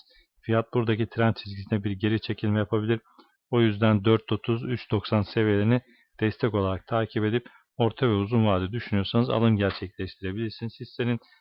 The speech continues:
daha önceki, ıı, çeyreklik bilançolarının iyi gelmediğini hatırlıyorum. Bu çeyreklik bilançosu açılmayan son çeyrek bilançosu açıklanmadı. İyi bir bilanço getirebilirse en kötü geride kalmış deyip biz artık orta ve uzun vade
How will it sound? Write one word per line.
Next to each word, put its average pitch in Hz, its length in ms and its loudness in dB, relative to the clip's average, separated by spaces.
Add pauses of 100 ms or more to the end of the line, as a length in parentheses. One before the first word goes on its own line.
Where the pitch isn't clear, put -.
(160)
daha 113 200 2
önceki, 110 520 -4 (480)
ıı, 107 340 -4
çeyreklik 107 540 -4
bilançolarının 107 640 0
iyi 110 220 -6
gelmediğini 104 500 -2
hatırlıyorum. 110 600 -4 (440)
Bu 117 280 0
çeyreklik 110 540 -4
bilançosu 101 460 -2
açılmayan 98 360 -2
son 110 220 -2
çeyrek 101 340 -4
bilançosu 104 480 -4
açıklanmadı. 107 720 -4 (360)
İyi 139 180 -2
bir 120 180 -2
bilanço 110 360 2
getirebilirse 113 800 -4 (360)
en 131 180 4
kötü - 260 -8
geride 110 340 -2
kalmış 98 440 -4
deyip 110 220 -2
biz 113 200 -6 (340)
artık 113 380 -2
orta 110 260 -6
ve 101 40 -2
uzun 107 280 -4
vade 95 180 -2